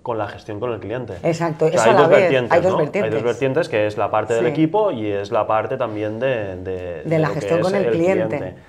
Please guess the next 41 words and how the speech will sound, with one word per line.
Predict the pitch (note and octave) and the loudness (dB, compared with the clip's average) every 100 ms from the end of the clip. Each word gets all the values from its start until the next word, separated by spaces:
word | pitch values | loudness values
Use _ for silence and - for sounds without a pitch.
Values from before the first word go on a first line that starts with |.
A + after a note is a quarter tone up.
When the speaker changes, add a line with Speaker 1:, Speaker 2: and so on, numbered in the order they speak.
| - - - | -20 -20 -10
Speaker 1:
Entonces, | A2+ B2+ A2 - - _ | -2 -2 -2 -8 -20 _
<clears throat> | - D#3+ | -12 -4
nosotros | D#3 B2+ A#2 A#2 C3 C#3 | -2 -2 -2 -6 -6 -4
que | - | -2
trabajamos | C3 B2+ C#3 A2+ | 2 2 2 -4
con | G#2+ F#2+ | -6 -6
project | G#2+ A2 | -4 -4
managers, | A#2+ C3 C3+ C#3 F3 - - - - _ | -4 -4 -4 -6 -10 -12 -20 -20 -20 _
eh, | A2+ G#2 - | -6 -6 -4
una | C3 C#3+ | -4 -4
persona | C#3 D3+ G#2+ | -4 -6 -6
puede | A2+ C3+ C#3+ | -4 -4 -4
ser | C#3+ D3 | -4 -4
muy | C3+ C3 C3 | -2 -4 -6
buena | B2 C#3 B2 | -4 -4 -4
en | G#2 | -6
equipo | A2 C3+ D3+ - - - _ - | -6 -6 -6 -8 -16 -20 _ -10
y | |
otra | A2 B2 | -6 -6
persona | A#2+ B2+ C#3 | -6 -8 -6
puede | B2 A#2 A#2+ | -4 -2 -4
ser | B2+ B2+ | -6 -6
muy | C3 B2+ C3 B2 | -6 -6 -6 -4
buena | A#2 B2 C#3 | -4 -4 -6
con | A#2 | -8
cliente. | G2 C3 A2+ F#2 - - _ _ _ _ | -8 -8 -8 -12 -16 -20 _ _ _ _
Eh, | A2+ G#2+ G2+ G2 F#2+ F2+ D#2 - _ _ - | -4 -2 -2 -2 -4 -8 -10 -16 _ _ -10
y, | A#2+ | -6
y | A2 G#2+ G2+ F#2+ F2 D2 G#2+ A2 G2 F#2 E2+ | -2 -2 -2 -4 -8 -12 -14 -12 -10 -10 -8
hazles | F#2 A#2 B2+ C3 B2+ | -4 -2 0 0 2
ver | C#3+ B2 | 2 2
a | G2+ | 2
los | G2+ | -2
dos | A2 D3+ F3 A#3+ - - | -2 -2 -2 -6 -12 -12
Speaker 2:
Hmm. | E3+ D3 C3 | -8 -8 -6
Speaker 1:
que | A2 | -8
está | G2+ A#2 | -6 -6
bien | A#2+ G3 | -6 -6
las | G#2+ G2 | -8 -12
dos | G2 | -14
cosas. | G2 F#2 F#2 - | -16 -18 -20 -20